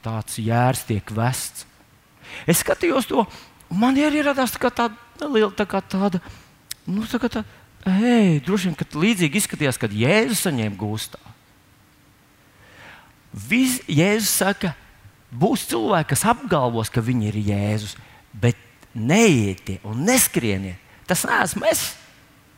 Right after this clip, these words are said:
Bet tagad iedomājieties, ja jūs man pajautājat, paldies, ka jūs man pajautājat, kas tad Viserions ir, es jums pateikšu, viņš ir viens no diviem. Vai nu viņš ir krāpnieks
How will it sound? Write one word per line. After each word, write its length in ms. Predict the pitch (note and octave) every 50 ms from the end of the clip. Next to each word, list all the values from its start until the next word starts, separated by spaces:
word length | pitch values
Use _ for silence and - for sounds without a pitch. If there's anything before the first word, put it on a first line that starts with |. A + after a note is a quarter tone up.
| _ _ _ _ _ _ - - - - - - - -
Bet 160 | C3+ D#3+ - -
tagad 260 | D#4 D#4 D#4 E4 -
iedomājieties, 840 | D#4+ G4 F#4+ F#4 C#4+ A3 F3 D3 C3 A#2+ A#2 - A2+ F#2+ F#2+ - - - - - - - _ _ _ - - - - - - - - _ _ - - _ -
ja 120 | C#3 C#3
jūs 200 | D3 F3+ F#3 C#3+ D3+
man 100 | A#2+ G#2+
pajautājat, 440 | - D3 D#3+ D3 A#2 G#2 - A2+ G2+
paldies, 320 | - B2 B2 C#3+ D#3 D3+ -
ka 80 | C3+
jūs 100 | A#2 - A2
man 100 | G#2 -
pajautājat, 360 | D3 C3+ A2 F#2+ - A2 G2
kas 160 | - C#3+ - -
tad 120 | A2 G2+ A#2+
Viserions 540 | E3 D3+ - B2+ G#2 G#2+ G#2 G#2 A2 - -
ir, 80 | -
es 120 | D#3+ D3+ -
jums 120 | G3+ - -
pateikšu, 420 | C#4 C#4 - - A#2+ G#2 - C3
viņš 140 | C3 - - A#2+
ir 80 | G#2+ A2
viens 280 | D#3 G3 F#3 - - F3+
no 120 | F3+ E3+
diviem. 580 | D#3 C3 A#2 - G#3+ G3+ D#3 C3 A2 F#2 D2+ - - - - - - - - - - - - - - - -
Vai 320 | G#2 F#2+ G2 A2 B2 E3 F#3+
nu 100 | F3+ E3+
viņš 160 | F3+ F#3 F3 D#3+
ir 80 | B2+ - -
krāpnieks 1000 | - - A2 G2 G2 F#2+ F#2+ - - - C3 C#3+ D#3 F3 G3 - - - - -